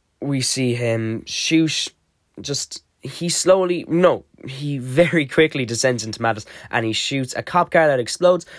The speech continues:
and it's just, also, he goes to an A T M, and it says, "Feed me a cat," and it's just, we see Patrick Bateman is just truly, truly gone mentally. He has, he's insane. He's completely <laughs> psychopathic. Um,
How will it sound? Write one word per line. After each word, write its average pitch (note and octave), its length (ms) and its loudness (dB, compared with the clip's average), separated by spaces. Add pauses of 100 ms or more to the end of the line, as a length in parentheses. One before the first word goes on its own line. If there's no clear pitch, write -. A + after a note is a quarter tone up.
(120)
and D#3 140 0
it's D#3 120 -2
just, D#3+ 200 -10 (520)
also, E3 520 2
he - 220 -10
goes D3 220 0
to D3 80 -4
an C3+ 80 0
A C3 100 0
T A#2 200 -4
M, A#2 260 -2
and A2 120 -4
it G#2 120 -6
says, G#2 240 -4
"Feed A2+ 220 -8
me G#2 100 -4
a F#2 60 -6
cat," F#2+ 340 -2 (480)
and G#2 440 -2
it's - 280 -8
just, - 200 -10 (460)
we C#3+ 180 0
see C#3 240 -2
Patrick C3 400 -4
Bateman A2+ 260 0
is G#2 120 -6
just - 220 -10
truly, D#3 760 -2 (240)
truly C#3 640 -2
gone F#2+ 500 -2
mentally. G2+ 440 -6
He G2 140 -6
has, G#2+ 280 -4 (360)
he's A2+ 240 -4
insane. A2 480 -4
He's F2 140 -10
completely A2+ 520 -8
<laughs> - 0 -
psychopathic. G#2+ 800 -2 (840)
Um, A#2+ 460 0